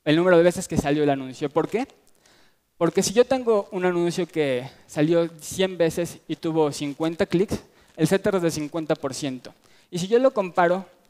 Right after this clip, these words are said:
con un anuncio que salió cien veces pero tuvo dos impresiones, el C T R es solo de dos por ciento. ¿Hasta ahí claro? Ok. ¿Ustedes cuál es,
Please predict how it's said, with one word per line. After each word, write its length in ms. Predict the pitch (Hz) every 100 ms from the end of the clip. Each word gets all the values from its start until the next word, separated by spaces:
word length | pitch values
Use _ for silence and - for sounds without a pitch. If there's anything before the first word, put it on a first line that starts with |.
| _
con 160 | 156
un 60 | 170
anuncio 360 | 180 180 170 165
que 100 | 135
salió 260 | 135 156
cien 240 | - 180 208
veces 260 | 196 175
pero 200 | - 143
tuvo 180 | 170 151
dos 240 | 143 160
impresiones, 640 | 190 190 175 165 147 190 -
el 100 | 156
C 120 | 156
T 80 | 165
R 100 | 156
es 60 |
solo 200 | 139 160
de 160 | 147 139
dos 200 | 147 143
por 180 | 156 135
ciento. 400 | 143 123 - 104 _ _ _ _ _ _ _ _ _ -
¿Hasta 200 | 135 151
ahí 60 |
claro? 340 | 156 185 285 285 - _ _ _ _ _ _ -
Ok. 180 | 151 - - - _ _ _ _ _ _ _ _ _ _ _ _ _ _ _ _
¿Ustedes 440 | - - 254 247
cuál 260 | - 247 240
es, 180 | 226